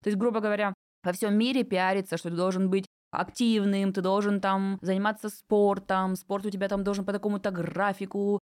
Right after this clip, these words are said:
ты должен делать такие-то упражнения. Но это показано не всем. У кого-то есть пассивное тело, для которого не то, что не нужно спорт, но спорт должен быть свой, он должен быть какой-то в виде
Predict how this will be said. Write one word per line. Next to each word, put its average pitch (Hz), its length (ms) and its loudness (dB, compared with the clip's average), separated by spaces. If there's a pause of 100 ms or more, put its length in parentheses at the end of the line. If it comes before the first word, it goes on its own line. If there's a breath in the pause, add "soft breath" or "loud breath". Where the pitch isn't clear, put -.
(140)
ты 180 80 -6
должен 196 300 0
делать 202 320 -2
такие-то 202 460 -6
упражнения. 190 1080 -4 (340)
Но 208 220 2
это 339 240 -2
показано 269 500 -4
не 214 300 -2
всем. 202 520 -6 (280)
У 185 100 -6
кого-то 294 300 -2
есть 262 240 -4
пассивное 370 540 -6
тело, 208 280 -2
для 190 140 -2
которого 233 340 -2
не 220 140 -2
то, 277 100 -8
что - 160 -8
не 285 140 6
нужно 214 420 2
спорт, 160 460 -8 (240)
но 190 100 -2
спорт 262 400 -2
должен 226 380 0
быть 196 120 -6
свой, 226 400 -4
он 190 120 -2
должен 196 240 -4
быть 190 100 -6
какой-то 226 400 -4 (140)
в - 20 -10
виде 208 340 -2